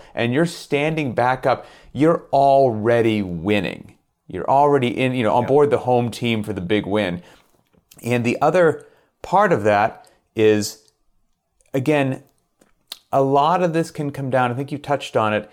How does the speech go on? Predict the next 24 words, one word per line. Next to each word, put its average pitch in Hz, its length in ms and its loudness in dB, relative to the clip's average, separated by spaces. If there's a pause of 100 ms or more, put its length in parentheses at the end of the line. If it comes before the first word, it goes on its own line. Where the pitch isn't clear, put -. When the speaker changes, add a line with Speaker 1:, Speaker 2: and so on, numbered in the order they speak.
(840)
Speaker 1:
with 113 280 -2
before 147 400 -2
you 180 100 -2
go 156 140 0
down 143 200 2
any 135 140 -2
particular 117 460 -2
rabbit 113 320 0
hole, 95 200 -2
and 113 120 -2
I'm 151 100 0
a 135 60 -2
huge 143 320 -4
fan 120 240 -4
of 95 80 -2
rabbit 95 260 -2
holes, - 300 -12
is, 104 480 -2 (1040)
is 117 380 -2 (180)
be 120 160 -2
very 127 340 2
honest 160 400 -2
with 107 140 -6
yourself 85 580 -4